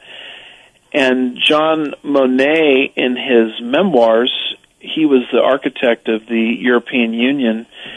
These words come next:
He basically says the European community itself is only a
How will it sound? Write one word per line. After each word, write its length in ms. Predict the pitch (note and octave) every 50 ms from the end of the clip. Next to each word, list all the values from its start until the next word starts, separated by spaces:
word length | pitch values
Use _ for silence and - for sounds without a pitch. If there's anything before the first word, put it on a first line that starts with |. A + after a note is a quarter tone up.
| - - - - - - _
He 160 | - - F#3
basically 600 | F#3 E3+ E3 D#3 D3+ - D#3+ D3 - - D3 C#3+ C3+ - -
says 260 | - C#3+ C#3+ C#3+ C3+ -
the 100 | C3+ C3
European 540 | B2+ C3+ C#3+ D3 C#3+ - - D#3 C#3+ C#3 C3+
community 640 | A#2+ - C#3+ C3 B2+ C3 C3+ C3+ C#3 C3 C3 B2 B2
itself 580 | A#2 - - - - C#3 C#3+ D3 C#3 C3+ B2+ -
is 160 | B2 A#2+ A2+ C3
only 320 | B2 B2+ C3 C3+ B2 B2
a 80 | A#2